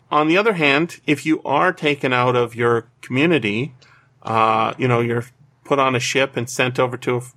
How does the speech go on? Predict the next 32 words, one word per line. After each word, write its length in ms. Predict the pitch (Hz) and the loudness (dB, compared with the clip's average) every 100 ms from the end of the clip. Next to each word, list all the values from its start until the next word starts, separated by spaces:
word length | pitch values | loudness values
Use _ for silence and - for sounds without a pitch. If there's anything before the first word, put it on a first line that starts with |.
| _ | _
foreign 260 | - 127 123 | -4 -2 -2
country, 580 | 131 127 127 131 127 127 - - - _ | -2 -4 -2 -2 -4 -6 -16 -20 -20 _
um, 380 | - 113 113 - _ | -4 -2 -2 -4 _
you're 240 | 147 123 | -2 -2
forced 400 | 117 - 139 127 | -2 0 0 0
not 220 | 139 131 131 | 0 -2 -2
to 120 | 151 | 0
use 200 | 151 151 | 0 0
your 120 | 156 | 0
language, 600 | 135 127 127 127 127 - - | 2 0 2 0 0 -6 -6
and 340 | 110 110 107 | -6 -4 -6
you're 340 | 107 120 135 - | -6 -6 -6 -8
separated 520 | - 135 139 131 123 | -4 -2 0 -2 -2
from 240 | 127 131 | -2 -2
your 120 | 120 120 | 0 0
loved 280 | 131 147 | 0 0
ones 380 | 120 117 120 123 - - | 0 0 0 -6 -12 -16
who 80 | - | -10
speak 260 | 123 185 202 | -4 -4 -2
the 100 | 175 | -4
same 240 | - 123 | -2 0
language, 500 | 113 104 98 107 113 - - - - | 0 -2 -2 -6 -6 -20 -20 -12 -4
and 100 | 117 | 0
now 120 | 127 | 2
you've 160 | 131 123 | 0 0
got 280 | 127 127 - - | 0 0 -10 -8
masters, 800 | 120 131 143 - 127 123 135 - - | -2 0 0 0 0 2 0 -6 -6
and 380 | 113 107 107 - | -4 -4 -10 -8
after 280 | 117 - 127 | -6 -4 -6
a 40 | |
few 180 | 131 139 | -4 -4
generations, 1000 | 123 127 127 139 156 - 123 131 131 | 0 0 2 0 0 -2 -4 -4 -8